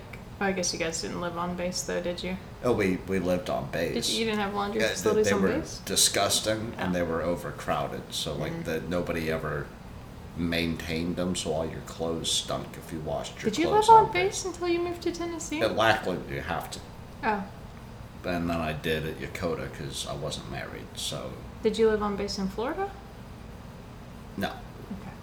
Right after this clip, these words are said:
Speaker 2: But I
Speaker 1: I don't know,
Speaker 2: wasn't,
Speaker 1: we've
Speaker 2: I
Speaker 1: had,
Speaker 2: wasn't
Speaker 1: we've never had
Speaker 2: sp-,
Speaker 1: this
Speaker 2: my
Speaker 1: discussion.
Speaker 2: par-, I lived off base, um, a lot when I was a kid. I think we lived on base in New Mexico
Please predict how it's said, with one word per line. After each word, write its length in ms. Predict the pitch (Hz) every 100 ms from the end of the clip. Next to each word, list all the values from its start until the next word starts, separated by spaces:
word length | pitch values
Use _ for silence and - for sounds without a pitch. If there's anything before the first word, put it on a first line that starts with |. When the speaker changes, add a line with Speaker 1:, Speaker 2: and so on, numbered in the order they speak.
| -
Speaker 2:
But 140 | - - - - - -
I 40 | -
Speaker 1:
I 20 |
don't 40 |
know, 60 | 233
Speaker 2:
wasn't, 160 | 262 233
Speaker 1:
we've 100 | 226
Speaker 2:
I 40 | 247
Speaker 1:
had, 100 | 233
Speaker 2:
wasn't 240 | 220 226 226
Speaker 1:
we've 80 |
never 160 | 254 240
had 140 | 220 214
Speaker 2:
sp-, 0 |
Speaker 1:
this 320 | 202 220 -
Speaker 2:
my 80 | 214
Speaker 1:
discussion. 300 | 202 156 185
Speaker 2:
par-, 160 | 147 -
I 120 | 120
lived 280 | 127 147 - -
off 340 | 110 110 -
base, 500 | 95 90 85 - -
um, 600 | 90 87 85 80 71 71 69 - - - -
a 80 | 92
lot 340 | 87 90 87
when 120 | 82
I 120 | 76 80
was 200 | 76 -
a 40 | -
kid. 480 | - 101 80 65 - - -
I 60 | 92
think 260 | 104 101
we 60 | 107
lived 380 | 95 95 90 -
on 300 | 78 87 92
base 560 | 95 95 92 87 - -
in 240 | 90 82
New 80 | 82
Mexico 840 | 80 87 - - 110 120 110 110